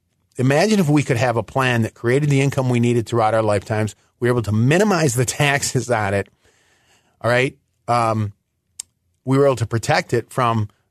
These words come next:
these unforeseen events, and to the extent we didn't go through those assets, they flow to our children and grandchildren in the most efficient manner. Man, that's what I talk about planning. And I'm gonna use the phrase cooking with gas, right? Because, uh, even though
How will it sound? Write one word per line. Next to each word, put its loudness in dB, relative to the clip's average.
these 0
unforeseen 0
events, -2
and -2
to -10
the 0
extent -2
we 0
didn't 0
go 0
through 0
those 0
assets, -2
they -2
flow -4
to -8
our 0
children 0
and 0
grandchildren -2
in -4
the -2
most -4
efficient -18
manner. -10
Man, -2
that's 0
what 2
I 2
talk -2
about -2
planning. -4
And -2
I'm 0
gonna 2
use 2
the 0
phrase 0
cooking 0
with 0
gas, 0
right? -2
Because, 0
uh, 2
even 0
though 2